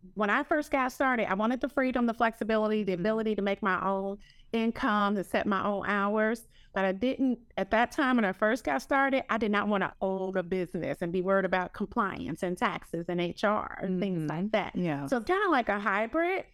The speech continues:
Speaker 2: Yeah.
Speaker 1: entrepreneurial mindset, but you, you don't wanna be looking at the financials, what the C F O, you wanna, you just wanna go out, hunt, kill, make some money, and live your best life.
Speaker 2: I love it.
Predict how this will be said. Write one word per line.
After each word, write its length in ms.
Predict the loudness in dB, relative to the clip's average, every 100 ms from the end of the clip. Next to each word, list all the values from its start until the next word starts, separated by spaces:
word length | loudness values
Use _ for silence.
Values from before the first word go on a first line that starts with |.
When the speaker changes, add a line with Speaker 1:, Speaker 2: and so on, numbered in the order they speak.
| -14 -6
Speaker 2:
Yeah. 80 | -2
Speaker 1:
entrepreneurial 760 | 0 0 2 2 4 2 2 2
mindset, 720 | 2 2 0 0 2 2 2
but 200 | -2 -2
you, 80 | -8 -8 -20 -4
you 80 | 0
don't 160 | 2
wanna 160 | 2 2
be 320 | 2 0 0
looking 300 | 0 0 2
at 140 | 2 2
the 60 |
financials, 720 | 2 2 2 2 0 -2 -2 -2
what 160 | -2
the 100 | -2
C 220 | 0 2 4
F 140 | 4
O, 160 | 4 4
you 200 | 2 2
wanna, 220 | 2 2 2
you 160 | 0
just 180 | -2 -2
wanna 140 | -2
go 240 | 2 2 4
out, 360 | 4 2 -2
hunt, 380 | -2 0 0 -2 -6
kill, 480 | -4 0 4 2 2
make 260 | 0 0 0
some 180 | 0
money, 440 | 2 2 0 -2 -6 -12 -20 -6
and 180 | -2 0
live 220 | 0 0
your 140 | 2 2
best 280 | 2 0 0
life. 300 | 0 0 0
Speaker 2:
I 200 | 0 0
love 260 | 0 0
it. 120 | 0